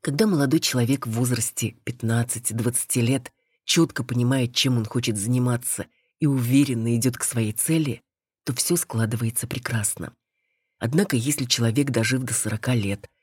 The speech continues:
который всё это время вёл неправильный образ жизни, употребляя вредную пищу, пьющий и курящий, внезапно решает обрести своё призвание, ему потребуется очиститься, прежде чем он сможет его найти.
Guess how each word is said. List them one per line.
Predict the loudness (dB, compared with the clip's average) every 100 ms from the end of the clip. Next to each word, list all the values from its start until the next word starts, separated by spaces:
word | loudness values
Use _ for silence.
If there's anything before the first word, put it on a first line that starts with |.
| _
который | -2 0 0
всё | 2 2
это | 2 2
время | 2 2 2
вёл | 2 2
неправильный | 0 0 0 2 2
образ | 2 0 0
жизни, | 0 2 2 2 0 0 _ _ -14
употребляя | -4 -2 0 2 4 4
вредную | 2 2 2 0
пищу, | 0 -2 -2 -2 -2 -4 _ _ _
пьющий | 0 2 2 2 -2
и | -4 -6
курящий, | 0 2 2 2 0 -2 -6 _ -20 -10
внезапно | -2 2 4 2 0 0
решает | 0 2 2 2 2
обрести | 0 0 -2
своё | -2 0 0
призвание, | 0 0 2 2 0 -2 -4 -8 _ _ _ _ -2
ему | 2 2
потребуется | 0 0 0 2 0 0 -2 -2 -4 -6 _
очиститься, | -6 -4 -2 0 -2 -4 -4 -4 -6 -8 _ _
прежде | 0 0 0
чем | -2 -2 0
он |
сможет | 0 0 -2 -4
его | -4 -2
найти. | -2 -2 -2 -6